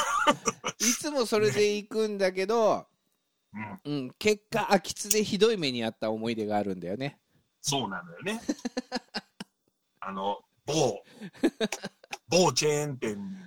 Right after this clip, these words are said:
Speaker 1: ね。
Speaker 2: ああ。そう。
Speaker 1: あれはもう、孫さん、ヒーヒー言ってたよね。
Speaker 2: さすがの誠さんもね。
Speaker 1: うん。
Speaker 2: うん。
Speaker 1: 初めて孫さんから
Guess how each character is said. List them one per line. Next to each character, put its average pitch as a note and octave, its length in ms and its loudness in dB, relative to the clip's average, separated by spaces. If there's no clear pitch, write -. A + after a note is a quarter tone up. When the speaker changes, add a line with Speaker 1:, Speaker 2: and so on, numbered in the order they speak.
Speaker 1:
ね。 F3+ 260 -4
Speaker 2:
あ B2 580 -6
あ。 - 840 -20
そ G2 480 -10
う。 - 100 -20
Speaker 1:
あ C#3 220 -2
れ E3 380 -4
は D3 180 4
も C3 140 -2
う、 B2+ 40 -2
孫 C3 260 2
さ E3 140 2
ん、 D3+ 40 -2
ヒ G3+ 260 -2
ー G3+ 60 0
ヒ C3+ 140 -2
ー G#2+ 60 0
言 G2 100 -6
っ - 20 -20
て - 160 -12
た - 120 -14
よ D2+ 160 -16
ね。 F3+ 120 -18
Speaker 2:
さ - 220 -2
す D3+ 140 -6
が D3+ 140 4
の C#3 100 -2
誠 C3+ 360 -6
さ B2+ 120 -2
ん A2+ 80 -4
も A#2 120 -6
ね。 C#3+ 220 -10
Speaker 1:
う A2 60 -14
ん。 A2+ 220 -6
Speaker 2:
う - 20 -
ん。 E2+ 80 -16
Speaker 1:
初 G3+ 260 2
め D#4+ 160 0
て F3 120 0
孫 C#3 320 2
さ C#3+ 240 2
ん C3+ 80 -6
か B2+ 140 0
ら A#2+ 280 2